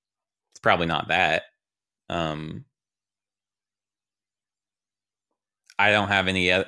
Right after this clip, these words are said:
other alternative ventures, though. I'm gonna go home. I'm tired.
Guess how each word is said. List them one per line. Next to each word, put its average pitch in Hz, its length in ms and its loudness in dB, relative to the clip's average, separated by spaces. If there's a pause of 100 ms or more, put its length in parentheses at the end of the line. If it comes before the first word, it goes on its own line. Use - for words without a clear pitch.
other 95 360 0
alternative 92 560 0
ventures, 92 500 -2
though. 85 240 -2 (240)
I'm 247 140 4
gonna 226 160 2
go 131 200 2
home. 92 340 -4 (460)
I'm 156 160 2
tired. 117 540 2